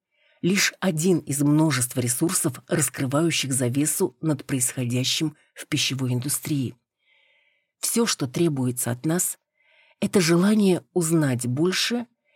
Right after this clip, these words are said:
и критически подходить к получаемой информации. Так, исходя из этого, для поиска настоящей здоровой еды нам, возможно, стоит обратиться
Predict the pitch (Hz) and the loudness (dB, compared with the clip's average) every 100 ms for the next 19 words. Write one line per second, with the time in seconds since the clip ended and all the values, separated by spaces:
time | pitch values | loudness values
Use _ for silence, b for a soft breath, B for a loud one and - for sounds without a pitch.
0 | _ - - 180 - 214 247 - 233 - | _ -2 0 -2 0 0 0 0 -4 -4
1 | - 139 143 175 - - - 151 127 127 | -2 0 0 -2 -4 -12 -6 -4 -2 -2
2 | 135 131 139 139 - 151 151 147 131 123 | -4 -2 -2 -2 -4 -4 -2 -2 -4 -4
3 | - 113 73 - _ _ - 143 - 165 | -6 -6 -8 -12 _ _ 0 0 0 -4
4 | - 147 143 143 156 190 151 131 139 - | 0 2 2 2 2 0 -2 2 2 4
5 | 185 139 - 139 127 160 160 143 127 127 | 4 4 2 -2 0 2 4 4 0 -2
6 | 127 135 131 123 120 131 185 226 _ b | 0 0 0 0 0 2 2 0 _ b
7 | b b b - 185 269 175 143 151 208 | b b b 0 4 6 4 4 2 2
8 | 220 196 165 180 151 123 123 127 180 - | 0 0 2 2 0 0 0 0 -2 -2
9 | 214 | -2